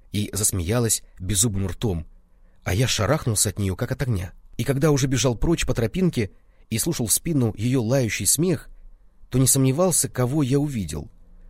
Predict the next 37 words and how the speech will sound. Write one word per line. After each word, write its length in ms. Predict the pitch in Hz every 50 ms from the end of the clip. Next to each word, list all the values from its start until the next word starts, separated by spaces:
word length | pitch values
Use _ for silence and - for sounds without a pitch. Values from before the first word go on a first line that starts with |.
| - - -
Ту 120 | - 160
самую 300 | - - 160 147 147 139
старуху, 720 | 117 - - 131 123 123 151 196 196 - - 117 95 85 - - - - - - -
которой 320 | - 110 - 135 127 123
пугали 380 | - 120 113 101 123 135 123 117
в 60 | -
Чернышах 500 | - 117 101 104 95 - - 147 135 -
всех 360 | - - - - 160 151 -
непослушных 540 | 123 - - 107 - - 110 - - 107 95
детей. 380 | 87 110 - - 95 87 87 - - - - - -
Как 200 | - 135 120 -
я 100 | 123 113
оказался 420 | 101 - 113 98 107 101 - - 95
дома, 360 | 85 135 143 131 123 117 104 - - - -
и 60 | 117
сам 260 | - - 117 95 92
не 80 | 92 85
понял. 380 | - 92 87 85 85 87 101 - - - - - - - - - - - - - - - -
"Не 140 | - 123 135
про 180 | 131 151 143 131
тебя 440 | - 143 143 117 139 139 151 156
она, 160 | 156 151 151 151
молодец, 640 | 151 151 147 135 117 101 78 85 80 - - -
не 100 | 135 151
про 180 | - 156 156 147
тебя!" 520 | - 156 147 139 170 165 151 117 87 - - - - - - - - - - - - - -
Только 260 | - 156 160 147 -
и 100 | 147 -
вспоминал 460 | 117 - - 139 135 135 135 127 110 95
я 180 | 82 90 90
те 140 | - - 104
слова. 380 | - - 104 107 90 85 80 - - - - - - - - - - - - - - -
"У 100 | - 120
неё 240 | 131 143 147 151 165
другой 360 | 143 151 160 147 135 160 170
хозяин 500 | 165 - 165 156 131 131 147 131 123 117
будет". 380 | 98 98 85 73 73 - - -